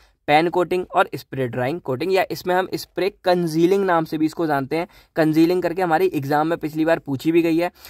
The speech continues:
तो स्प्रे कंजीलिंग करके पूछी गई है। एयर सस्पेंशन हमारी आती, आती है, स्प्रे ड्राइंग या स्प्रे कंजीलिंग करके।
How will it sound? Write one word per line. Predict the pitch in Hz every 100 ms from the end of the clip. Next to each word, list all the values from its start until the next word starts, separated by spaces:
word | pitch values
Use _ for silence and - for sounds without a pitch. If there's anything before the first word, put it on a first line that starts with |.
| -
तो | 185 147
स्प्रे | 139 175 175
कंजीलिंग | 156 143 147 165
करके | 170 170
पूछी | 170 170 170
गई | 165
है। | 170 170 _ _
एयर | 160 170
सस्पेंशन | 170 156 165 165 175
हमारी | 156 151
आती, | 151 131 165
आती | 160 160 165
है, | 175 -
स्प्रे | - - 170
ड्राइंग | 151 147 190
या | 202
स्प्रे | - 170
कंजीलिंग | 165 131 113 113
करके। | 110 107